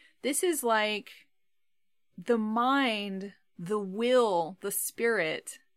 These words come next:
that is dedicated to awakening.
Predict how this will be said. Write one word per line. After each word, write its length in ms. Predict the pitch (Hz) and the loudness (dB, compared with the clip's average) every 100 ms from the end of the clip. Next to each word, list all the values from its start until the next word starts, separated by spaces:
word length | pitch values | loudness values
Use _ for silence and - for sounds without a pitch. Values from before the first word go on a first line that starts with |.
| _ _ _ _ _ _ | _ _ _ _ _ _
that 480 | 175 208 196 196 - - | -2 2 4 4 0 -2
is 840 | 202 196 190 185 185 180 - - - _ _ _ _ _ _ _ _ - | 0 2 2 0 -2 -2 -2 -4 -12 _ _ _ _ _ _ _ _ -16
dedicated 840 | 165 220 254 262 247 208 196 190 180 | -4 0 2 0 0 0 2 0 0
to 140 | 202 | -2
awakening. 580 | 185 165 160 - - | 0 -2 -4 -10 -14